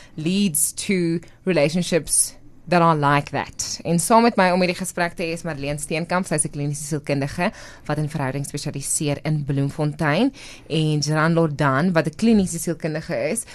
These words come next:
wat spesialiseer in verslawing. Ja, hierdie is 'n oop gesprek, so ek sal graag ook wil hê jy moet vir my jou comments stuur, sê vir my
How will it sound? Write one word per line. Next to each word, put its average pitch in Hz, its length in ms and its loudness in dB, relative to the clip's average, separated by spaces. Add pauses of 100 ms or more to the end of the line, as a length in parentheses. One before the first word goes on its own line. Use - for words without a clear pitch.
(260)
wat 151 420 0
spesialiseer 151 840 -2
in 180 140 2
verslawing. 185 880 6 (160)
Ja, 269 180 10
hierdie 180 160 8
is 277 100 6
'n 320 80 0
oop 320 140 8
gesprek, 285 480 4
so - 100 0
ek 196 80 2
sal 220 100 2
graag 226 280 6
ook - 160 -2
wil 208 80 4
hê 160 320 4
jy 143 180 4
moet 156 300 0
vir 170 120 -2
my 139 460 0 (280)
jou 156 160 0
comments 254 420 6
stuur, 233 340 2
sê 202 220 0
vir 190 140 -4
my 165 380 0